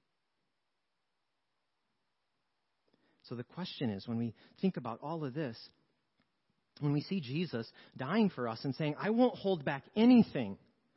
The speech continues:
I will not hold back anything to get a hold of you because I love you so much." When we look at that, we have to ask the question, are we confident in the gospel? This is what this comes down to. Are we confident in Jesus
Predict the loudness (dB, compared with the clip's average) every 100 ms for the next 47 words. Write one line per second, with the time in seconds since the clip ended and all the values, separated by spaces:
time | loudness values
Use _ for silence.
0 | -20 -6 2 6 8 8 4 2 2 0
1 | 4 8 10 8 4 2 2 2 2 2
2 | 0 0 -2 -2 -2 -2 -2 -2 -2 -6
3 | -4 -2 -2 -4 -14 _ -20 -20 -6 0
4 | 2 2 2 0 0 -2 -4 -4 -4 -4
5 | -8 -16 _ _ _ 0 0 0 -4 -4
6 | -6 -4 -2 -2 -2 -4 -4 -6 _ _
7 | _ 0 2 4 2 4 4 4 4 4
8 | 4 2 0 -2 -6 -4 -4 -8 _ _
9 | _ -4 -2 0 0 0 -2 0 0 0
10 | 2 4 2 0 -6 -8 -20 -10 -2 0
11 | 0 0 2 2 4 4 2 4 2 2
12 | 2 2 2 0 -4